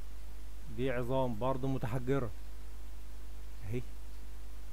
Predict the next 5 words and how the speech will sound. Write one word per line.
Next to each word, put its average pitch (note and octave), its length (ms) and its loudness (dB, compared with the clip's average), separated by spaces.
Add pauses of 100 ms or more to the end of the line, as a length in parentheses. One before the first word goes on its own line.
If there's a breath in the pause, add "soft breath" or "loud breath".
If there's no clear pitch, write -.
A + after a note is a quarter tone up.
(340)
تحجر، A#2 440 2
هي A2 140 0
مش A#2 180 0
عظم، A#2 360 6 (460)
يعني، G#2 260 -2